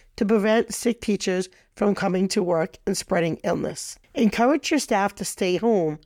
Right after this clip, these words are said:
when they are unwell and provide them with adequate sick benefits. This will not only protect the health of your teachers, but also prevent the spread of illness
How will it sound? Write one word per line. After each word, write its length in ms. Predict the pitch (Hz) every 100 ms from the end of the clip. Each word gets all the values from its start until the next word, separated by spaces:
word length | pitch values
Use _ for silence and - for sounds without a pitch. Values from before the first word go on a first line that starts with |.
| _ _ _
when 160 | 214 214
they 180 | 220
are 240 | 220 208 208
unwell 720 | 190 175 185 240 180 160 170 - _ _
and 160 | - 226
provide 440 | 233 180 175 175
them 180 | 180 180
with 160 | 175 -
adequate 520 | 175 185 196 190 180 - _ -
sick 520 | - 208 190 - - _ -
benefits. 720 | 160 175 180 175 - - - -
This 200 | 233 269
will 80 | 254
not 240 | 247 -
only 200 | 214 214
protect 420 | - 190 196 -
the 60 | 180
health 260 | 180 180
of 100 | 170
your 120 | 170 160
teachers, 640 | - 302 202 175 185 - -
but 160 | - -
also 540 | 240 240 - 190 175
prevent 400 | - 185 185 196
the 60 | 190
spread 320 | - 180 180
of 180 | 170 202
illness 440 | - 202 202 196